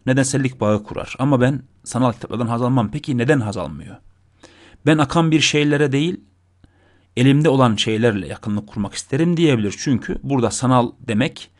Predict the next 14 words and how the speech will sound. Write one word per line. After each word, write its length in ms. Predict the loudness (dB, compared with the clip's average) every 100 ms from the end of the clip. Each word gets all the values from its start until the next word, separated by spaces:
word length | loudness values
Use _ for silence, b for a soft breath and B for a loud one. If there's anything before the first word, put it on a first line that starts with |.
| b b b b b -2
elde 240 | 4 6 6
olmayan 280 | 6 4
şeyler 400 | 4 2 4 4
demek. 360 | 2 0 -4 -10 -2
"Ben," 240 | 2 2
diyor, 140 | 2 2
"dokunabilmeliyim." 800 | 0 0 0 2 2 2 2 0
diyor. 180 | -2
Bu 100 | -2
bağlantıyı 400 | 0 2 2 -2
kurabiliriz. 420 | 0 -2 -2 -6 -2
A 160 | -2
cevap 260 | 2 0 0
olabilir. 480 | -4 -4 -12 -14